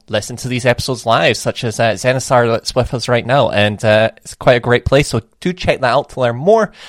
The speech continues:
and as well as that, do check us out on social media, N S U K Podcast, that's on Facebook and Twitter, and if you're up for something to watch,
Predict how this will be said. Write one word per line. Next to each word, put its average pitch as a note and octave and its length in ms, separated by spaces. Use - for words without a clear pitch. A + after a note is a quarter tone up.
and F3 300
as - 120
well D#3 120
as C3+ 100
that, C3+ 300
do F#3+ 100
check B2+ 240
us - 80
out G#2+ 160
on G2+ 80
social A2+ 380
media, B2+ 480
N C#3+ 140
S A2+ 180
U A#2 100
K B2 380
Podcast, F#3 600
that's - 240
on G#2+ 80
Facebook D3+ 460
and D#3+ 180
Twitter, G#2 540
and A2 240
if - 160
you're - 140
up - 180
for C3+ 80
something G#2+ 280
to - 100
watch, C3+ 280